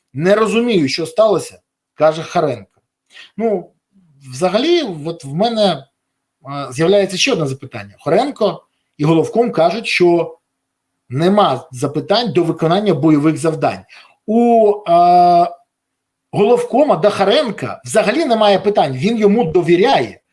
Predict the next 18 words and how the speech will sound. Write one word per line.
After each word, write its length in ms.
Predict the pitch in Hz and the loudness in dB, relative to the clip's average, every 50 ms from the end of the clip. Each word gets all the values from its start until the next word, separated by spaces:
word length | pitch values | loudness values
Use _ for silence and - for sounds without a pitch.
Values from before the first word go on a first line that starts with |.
| _ _ _ _ - | _ _ _ _ -6
А 140 | 165 196 | -4 -4
зараз, 280 | 170 160 180 190 202 196 | 0 0 0 0 0 0
можу 160 | 196 190 196 | 0 -2 -2
казати, 340 | 190 180 151 156 165 165 170 | -2 -2 0 0 -2 -2 -4
вже 300 | 151 127 147 143 160 160 - - _ | -8 -6 -4 -4 -4 -6 -8 -14 _
довіряв, 680 | 139 131 120 147 147 156 175 170 147 123 - - _ _ _ _ _ _ _ _ | -12 -2 0 2 2 4 2 2 2 0 -2 -6 _ _ _ _ _ _ _ _
тому 200 | - 151 165 165 | -8 -4 -4 -4
що 160 | 160 - 151 | -2 -4 -6
Хоренко 460 | - - 151 147 170 196 208 - 196 160 | -2 -2 -2 0 0 -2 -2 -4 -6 -6
вже 260 | 139 170 170 - - | -2 -2 -2 -2 0
екс-командувач, 960 | - 196 160 - - - - 139 135 131 113 98 92 92 - - - - _ _ _ _ _ _ _ | -2 -4 -2 -4 -8 -10 -8 -6 -6 -6 -8 -10 -16 -20 -20 -20 -20 -20 _ _ _ _ _ _ _
але 260 | - 139 143 151 175 214 | -2 -2 0 2 2 2
його 240 | 233 175 170 185 | 2 2 0 0
знімають. 560 | 170 165 190 185 165 127 110 101 - - _ _ _ _ _ _ _ _ _ _ _ _ _ | 0 0 -2 -2 -2 -4 -6 -6 -14 -20 _ _ _ _ _ _ _ _ _ _ _ _ _
Дуже 320 | 127 190 269 - 240 240 | -4 -4 -2 0 0 -2
показовою 640 | 240 214 208 208 214 202 196 277 311 285 247 202 - | 0 0 -2 0 0 -2 -2 -2 -2 0 0 0 0
стала 480 | - - 233 240 226 220 196 - - - | 0 0 0 2 2 2 0 0 -2 -4
реакція 800 | 160 180 185 196 220 233 - - - - - - 117 104 95 - | -2 0 2 2 2 2 0 -4 -8 -14 -14 -14 -14 -14 -14 -20